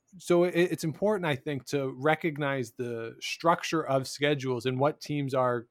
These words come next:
vying for. Sure, Nick Edin would love to go win every Grand Slam he plays in, but the realities of what their schedule has to be makes it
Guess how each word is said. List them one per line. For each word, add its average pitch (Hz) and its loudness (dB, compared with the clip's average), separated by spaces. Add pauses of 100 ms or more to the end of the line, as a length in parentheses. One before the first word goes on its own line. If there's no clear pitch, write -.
(160)
vying 135 0
for. 101 -12 (340)
Sure, 269 4
Nick 160 2
Edin 160 2
would 139 0
love 135 2
to 135 -6
go 135 0
win 131 0
every 123 -2
Grand 117 -6
Slam 107 -8
he 110 -12
plays 165 2
in, 107 -12 (520)
but 139 4
the 135 0
realities 135 6
of 120 -6
what 135 -2
their 123 -2
schedule 123 -4
has 113 -2
to 117 -20
be 131 2 (480)
makes 127 -2
it 131 0